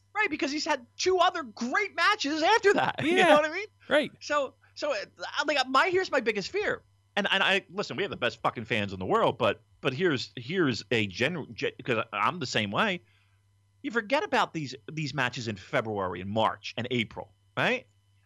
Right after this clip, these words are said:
Speaker 1: And it really, it feels like it's gonna come down to, okay, what was the, the best match that I just recently saw, right? What was the best match that I just recently watched? And that's gonna be, like, my match of the year. Even though, like, Dominion and,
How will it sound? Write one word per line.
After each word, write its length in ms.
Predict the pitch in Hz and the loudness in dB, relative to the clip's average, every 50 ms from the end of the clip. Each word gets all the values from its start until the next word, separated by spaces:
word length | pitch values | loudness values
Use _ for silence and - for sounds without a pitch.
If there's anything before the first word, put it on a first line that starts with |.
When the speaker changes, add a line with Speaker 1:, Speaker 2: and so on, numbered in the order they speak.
| _ - | _ -4
Speaker 1:
And 120 | - 226 | -4 -4
it 360 | 131 113 214 214 190 - - | -4 -4 -6 -6 -6 -10 -8
really, 220 | 277 392 453 381 254 | -4 -2 0 0 0
it 160 | 196 185 185 | -2 -6 -10
feels 240 | - - 339 415 339 | -8 -4 -4 -4 0
like 100 | 294 233 | 0 0
it's 80 | 208 - | 0 0
gonna 160 | - 214 196 | 0 -2 -2
come 220 | - - 226 190 | 0 -2 -2 0
down 240 | 185 220 262 330 320 | 0 0 -2 -2 -2
to, 180 | - 208 190 - - | -4 -4 -2 -2 -2
okay, 320 | 208 - 202 180 175 160 - _ _ _ _ _ | 0 0 0 0 0 -2 -6 _ _ _ _ _
what 120 | - 233 294 | 2 2 2
was 120 | 302 208 | 2 0
the, 220 | 214 185 175 170 - _ | -4 -4 -6 -10 -16 _
the 100 | 160 170 | -16 -16
best 400 | 160 143 - - 220 240 226 - | -16 -14 -2 0 0 0 0 -2
match 240 | 220 196 196 196 - | -2 -2 -2 -2 -2
that 80 | 175 156 | -2 -2
I 40 | 139 | -2
just 220 | 135 220 208 131 | 0 -2 -2 -2
recently 440 | 135 139 185 202 - 175 139 147 135 | -4 -6 -6 -6 -6 -6 -6 -6 -6
saw, 340 | - - 156 127 101 98 - _ _ _ _ _ - | -2 0 0 0 0 -2 -8 _ _ _ _ _ -4
right? 220 | - 175 160 - - _ - - | -2 -2 -2 -2 -6 _ -20 -8
What 160 | _ 185 226 302 | _ -2 -2 -2
was 80 | 294 | -4
the 140 | 240 214 185 | -6 -8 -4
best 260 | - 185 196 190 - | -4 -4 -4 -2 -4
match 220 | 185 175 175 - - | -4 -4 -4 -4 -2
that 100 | 156 143 | -2 -2
I 60 | 135 | -2
just 240 | 135 160 208 165 160 | -2 -4 -8 -8 -8
recently 640 | 143 151 196 202 190 - 202 175 - 165 165 156 | -4 0 0 0 2 0 -2 -4 -2 -2 -2 2
watched? 460 | 147 143 170 175 143 123 - - - _ - - - | 4 4 4 4 4 0 -2 -6 -14 _ -20 -20 -6
And 100 | 151 156 | -4 -4
that's 120 | 190 202 | -4 -2
gonna 140 | - 185 165 | -2 -4 -2
be, 140 | 156 165 156 | -2 -2 0
like, 160 | 151 143 131 | 0 -2 0
my 100 | 139 131 | -2 -2
match 240 | 131 127 120 117 - | 0 0 -2 -2 -4
of 60 | 113 | -8
the 80 | 104 101 | -8 -8
year. 160 | 92 92 - _ _ _ _ _ _ _ _ _ _ _ _ _ _ _ _ - - - - | -10 -10 -12 _ _ _ _ _ _ _ _ _ _ _ _ _ _ _ _ -20 -20 -16 -8
Even 260 | - 208 185 160 139 | -8 -6 -4 -4 -2
though, 160 | 117 110 98 - _ _ - | -2 -2 -4 -4 _ _ -10
like, 160 | 98 90 85 | -10 -6 -4
Dominion 480 | - 98 98 101 98 98 95 92 90 90 | -6 -4 -4 -4 -4 -4 -4 -6 -6 -6
and, 140 | 90 90 | -10 -10